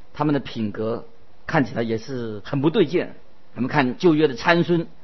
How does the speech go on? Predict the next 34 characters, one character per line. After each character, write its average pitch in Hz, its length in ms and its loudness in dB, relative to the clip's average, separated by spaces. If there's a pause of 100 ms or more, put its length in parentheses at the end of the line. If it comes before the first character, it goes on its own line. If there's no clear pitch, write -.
(260)
他 202 140 -2
体 147 200 -8
力 180 160 -2
上 160 260 2
非 220 200 -2
常 156 380 0
强 170 320 0
壮， 175 140 6
他 175 120 2
是 170 60 -2
大 180 220 4
力 165 180 0
士， 156 260 -4 (520)
可 139 100 2
是 165 140 0
你 127 80 2
看 139 180 0
他 147 100 4
的 127 280 4
意 226 160 2
志、 156 240 -4 (260)
他 185 140 0
的 139 400 6
性 226 260 4
情 135 280 2 (220)
却 165 200 -2
是 135 240 -4
非 202 260 0
常 139 320 -4
的 131 100 2
软 110 280 0
弱 143 240 6
无 117 200 0
能。 98 240 0